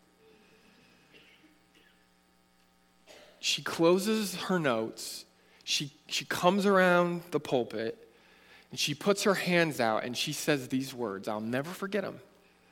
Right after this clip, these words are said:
"I am a woman who has been hurt by men in every way a man can hurt a woman.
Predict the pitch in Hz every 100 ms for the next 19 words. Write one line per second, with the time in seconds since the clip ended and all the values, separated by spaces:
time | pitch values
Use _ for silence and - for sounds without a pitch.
0 | _ _ _ _ _ _ _ _ _ _
1 | _ - 123 143 175 180 156 123 107 104
2 | 113 _ _ _ _ _ _ _ _ _
3 | _ _ _ _ _ _ _ _ - 147
4 | 147 147 127 120 151 151 147 139 127 120
5 | 110 107 113 - 135 139 143 139 123 117
6 | 110 110 113 117 117 113 110 113 104 98
7 | - -